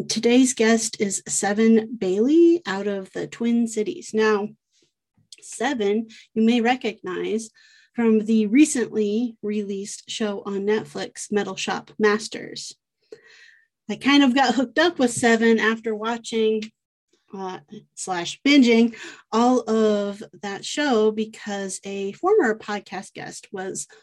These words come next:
on the show as well. That was Leah. And I was chatting with Leah all about the show, and she mentioned that Seven would be an awesome guest. And you know what? I was thinking the exact same thing. So, so happy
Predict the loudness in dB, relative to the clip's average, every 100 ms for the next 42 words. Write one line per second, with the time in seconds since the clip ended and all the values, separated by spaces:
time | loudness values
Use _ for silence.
0 | _ _ -10 -6 -8 -8 -8 -8 -8 -4
1 | -2 -2 -2 -6 -6 -10 -4 0 2 2
2 | -4 -6 -6 -4 -4 -6 -6 -6 -8 -12
3 | -20 _ -18 -12 -4 0 2 2 2 2
4 | 4 2 0 -2 -2 -4 -6 -6 -4 -4
5 | -4 -6 -6 -4 -6 -8 _ _ _ _
6 | _ -20 -16 -6 0 2 2 -2 -4 -4
7 | -4 -4 -8 _ -20 -20 -20 _ -4 0
8 | 4 4 2 -2 -2 -2 -2 -4 -6 -4
9 | -4 -2 -2 -4 -10 -10 -6 -4 -4 -2
10 | -2 -4 -4 -6 -4 -4 -4 -2 -2 -2
11 | -2 0 -2 -4 -8 -8 -6 -6 -6 -8
12 | -8 -8 -6 -6 -6 -2 2 2 2 -2
13 | -4 -6 -6